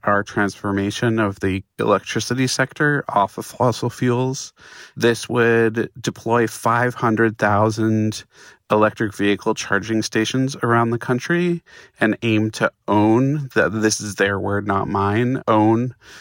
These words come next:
the electric vehicle market instead of China. It would do a host of other measures to make the infrastructure of this country more resilient to weather and climate extremes.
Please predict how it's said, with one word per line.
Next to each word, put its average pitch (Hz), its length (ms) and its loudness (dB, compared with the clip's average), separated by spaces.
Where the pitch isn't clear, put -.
the 110 220 2
electric 104 420 0
vehicle 107 380 0
market 107 480 2
instead 98 480 0
of 92 240 -2
China. 165 560 0
It 120 180 -4
would 120 300 4
do 120 300 2
a 110 120 2
host 139 460 0
of 110 300 -2
other 117 260 2
measures 104 520 0
to 107 120 -4
make 107 320 -2
the 104 340 0
infrastructure 131 580 -2
of 107 80 -6
this 110 140 2
country 107 340 -4
more 98 200 2
resilient 98 880 0
to 95 640 0
weather 101 420 2
and 98 260 -2
climate - 440 -4
extremes. - 840 -8